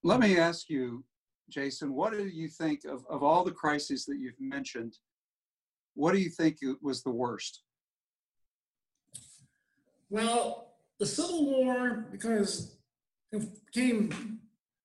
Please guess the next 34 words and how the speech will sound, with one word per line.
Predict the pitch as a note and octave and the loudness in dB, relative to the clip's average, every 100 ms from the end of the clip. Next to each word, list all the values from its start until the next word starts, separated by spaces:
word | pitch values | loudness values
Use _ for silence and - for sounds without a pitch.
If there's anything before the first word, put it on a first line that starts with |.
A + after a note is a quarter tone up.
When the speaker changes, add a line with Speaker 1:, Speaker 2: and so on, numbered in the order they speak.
| _ _ _ - | _ _ _ -10
Speaker 2:
you | G3+ | -6
know, | D#3+ | -2
turned | A#3 | 2
into | C4+ A3+ | 4 4
general | F#3+ A#3+ A#3 G#3 | 4 4 4 2
bloodshed, | A3 B3 - - F3 B2 A#2 A#2 - | 2 0 -2 -4 -4 -2 -2 -4 -10
and | E3+ | -12
so | - B3 | -6 -2
many | A#3+ | -2
people | A3+ A#3 G#3 | -2 -2 -2
died, | A3+ A#3+ E3 A2 G#2 - - _ _ _ _ _ _ | 0 0 -2 0 -2 -4 -14 _ _ _ _ _ _
but | G#3 G#3 | -6 0
good | C#4+ F#4 | 0 2
did | D4+ C#4+ | 2 0
come | C4 C#4 | 2 2
out | C#4 F#3 | 4 2
of | B2+ | 0
it | B2+ B2+ | -2 -4
with | F#3+ | -6
the | |
end | A#3+ | -4
of | G#3+ | -2
slavery. | - C4 B3+ - G2+ F2 F2 - _ _ _ _ _ _ | -2 0 0 0 -2 -6 -10 -18 _ _ _ _ _ _
So | G3+ | -12
the | F#3+ | -8
Civil | D4 E4+ E4 C#4 | -4 -2 0 2
War | C4 C4 A#3+ | 4 4 4
and | G#3+ | 0
the | |
Great | G#3+ A#3+ A3+ | -2 -2 -4
Depression, | G#3 A#3 G#3+ - F#2+ F#2 - _ _ _ _ _ _ _ _ - | -10 -8 -6 -6 -8 -10 -16 _ _ _ _ _ _ _ _ -14
so | - A#3 B3+ | -8 -2 -2
far, | A3+ B3+ B3 B3 A#3 A3 - _ _ _ - | -2 -2 -2 -2 -4 -6 -14 _ _ _ -16
the | D#3+ | -16